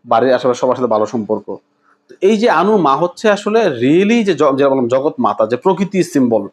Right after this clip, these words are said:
যে মাটি, পৃথিবী, যে সবাইকে ধারণ করে, লালন করে, পালন করে, এই জায়গাটা হচ্ছে আনুর মায়ের যে, মায়ের যে প্রতীকটা। তো এই জায়গাতে যেটা বললাম যে জানালাটা,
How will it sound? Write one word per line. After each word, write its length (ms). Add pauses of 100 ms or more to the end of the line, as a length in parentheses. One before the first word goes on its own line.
(400)
যে 40
মাটি, 420
পৃথিবী, 340 (340)
যে 60
সবাইকে 640
ধারণ 280
করে, 320
লালন 300
করে, 220
পালন 300
করে, 220 (500)
এই 100
জায়গাটা 320
হচ্ছে 200
আনুর 300 (420)
মায়ের 360
যে, 160
মায়ের 260
যে 160 (720)
প্রতীকটা। 460 (640)
তো 120 (100)
এই 80
জায়গাতে 300
যেটা 160
বললাম 200
যে 80
জানালাটা, 440